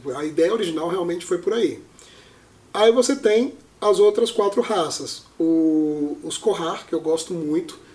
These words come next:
que são os gigantes, por assim dizer, do, do cenário, que é, uma, é um povo... A ideia original pra mim é... Você vê um cara de dois metros e dez de altura, forte, você imagina um bruto.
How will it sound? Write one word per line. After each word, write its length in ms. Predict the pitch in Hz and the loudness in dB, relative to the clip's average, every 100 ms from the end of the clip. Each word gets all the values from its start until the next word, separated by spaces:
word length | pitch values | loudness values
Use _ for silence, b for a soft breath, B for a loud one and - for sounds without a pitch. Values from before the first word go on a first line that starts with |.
| B B - | B B -10
que 120 | 151 | -8
são 240 | - 143 | -6 -4
os 220 | 143 - - - - | -4 -6 -12 -20 -16
gigantes, 500 | 143 151 156 170 165 | -10 -4 0 0 -2
por 140 | 151 | -8
assim 200 | 131 147 | -8 -6
dizer, 280 | 135 139 139 | -6 -2 -4
do, 200 | 139 135 | -2 -6
do 100 | 135 | -8
cenário, 500 | 139 165 143 147 202 - B B B - | -8 -6 -6 -6 -8 -10 B B B -12
que 180 | - 196 | 2 4
é, 60 | |
uma, 340 | 196 226 247 254 | 4 4 4 4
é 60 | |
um 80 | 226 | 2
povo... 420 | 233 220 226 247 - | 6 6 6 2 -2
A 100 | 202 | 2
ideia 200 | 185 214 | 4 4
original 360 | 311 254 214 190 | 4 2 2 2
pra 140 | 180 | 2
mim 220 | 190 247 | 2 2
é... 200 | 196 147 - B B - | 2 0 -6 B B -2
Você 220 | 175 208 | 2 4
vê 80 | 185 | 4
um 60 | 220 | 2
cara 240 | 220 220 | 4 2
de 60 | 220 | 4
dois 240 | 220 190 | 2 4
metros 400 | 185 180 175 165 | 2 0 0 -2
e 60 | 185 | 2
dez 280 | 165 165 | 4 4
de 60 | 160 | 4
altura, 480 | 180 180 180 190 226 | 0 0 0 2 0
forte, 560 | - - 175 175 - | -2 0 2 0 -6
você 280 | 202 208 - | -8 -6 -2
imagina 380 | 190 226 202 214 | 0 0 -2 -2
um 220 | 262 277 | 0 0
bruto. 480 | 247 233 190 - - | 2 2 2 0 -14